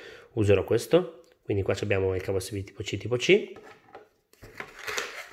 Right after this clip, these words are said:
Qua ci sono i gommini, vabbè, gli auricolari invece li ho tirati fuori,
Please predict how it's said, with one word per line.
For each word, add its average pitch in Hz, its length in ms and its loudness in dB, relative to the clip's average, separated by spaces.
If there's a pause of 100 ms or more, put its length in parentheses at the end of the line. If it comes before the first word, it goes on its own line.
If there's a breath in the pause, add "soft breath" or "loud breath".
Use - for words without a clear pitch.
(1200 loud breath)
Qua 110 160 4
ci 107 100 0
sono 107 280 6
i 107 80 8
gommini, 110 480 8
vabbè, 107 200 2
gli 104 80 6
auricolari 123 320 4
invece 123 200 0
li 98 60 2
ho - 20 -8
tirati 98 200 0
fuori, 95 400 -4